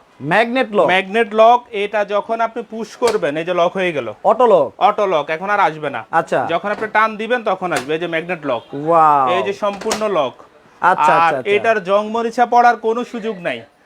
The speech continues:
Speaker 1: আচ্ছা,
Speaker 2: এই
Speaker 1: বাংলাদেশে ভাই কোন কোম্পানি বানাইছে এটা?
Speaker 2: বাংলাদেশি না এটা, এটা হলো চাইনিজ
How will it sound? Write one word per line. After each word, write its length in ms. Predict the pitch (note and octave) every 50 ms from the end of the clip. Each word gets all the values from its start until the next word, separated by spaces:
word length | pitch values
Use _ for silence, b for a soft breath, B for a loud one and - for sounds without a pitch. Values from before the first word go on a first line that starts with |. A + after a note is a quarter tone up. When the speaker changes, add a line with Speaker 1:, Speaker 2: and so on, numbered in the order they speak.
| _ _
Speaker 1:
আচ্ছা, 200 | D#3 E3 G3+ G3+
Speaker 2:
এই 80 | -
Speaker 1:
বাংলাদেশে 420 | F3+ G3+ A#3 B3+ C4+ B3 C4 G#3 C4+
ভাই 160 | B3+ C#4+ C#4+
কোন 180 | C#4 D4 C#4+ C4+
কোম্পানি 300 | C#4+ C#4+ C4 C#4+ C4+ B3+
বানাইছে 280 | A#3+ A#3+ B3+ B3+ C4+
এটা? 200 | B3 F#3+ D3+ G#2+ - _
Speaker 2:
বাংলাদেশি 640 | - E3 F3 G3 G#3 G#3 G#3+ G#3+ G#3+ G#3+ G#3 - B3
না 120 | A3 A#3
এটা, 180 | G#3+ F#3+ D#3 D3
এটা 180 | C#3 D#3 E3 F#3+
হলো 140 | G3 G#3+
চাইনিজ 420 | G#3+ G#3+ G#3 G3 G3 G#3 G#3+ A3+